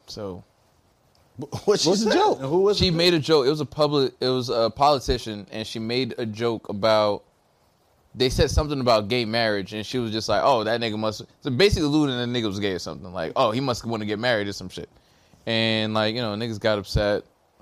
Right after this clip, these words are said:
Speaker 1: I guess, but, I mean.
Speaker 2: But how can you get upset, my nigga? First of all,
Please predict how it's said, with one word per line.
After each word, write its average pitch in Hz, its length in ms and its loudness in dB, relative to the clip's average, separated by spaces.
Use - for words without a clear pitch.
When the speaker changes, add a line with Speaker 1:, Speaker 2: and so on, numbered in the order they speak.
Speaker 1:
I 104 100 -10
guess, 104 440 -4
but, 104 300 -8
I 85 60 -10
mean. 107 260 -12
Speaker 2:
But 349 140 -4
how 226 180 2
can 254 220 -2
you 233 100 -2
get 233 160 2
upset, 233 400 2
my 190 100 2
nigga? 208 240 -2
First 214 220 0
of 170 80 -4
all, 175 260 2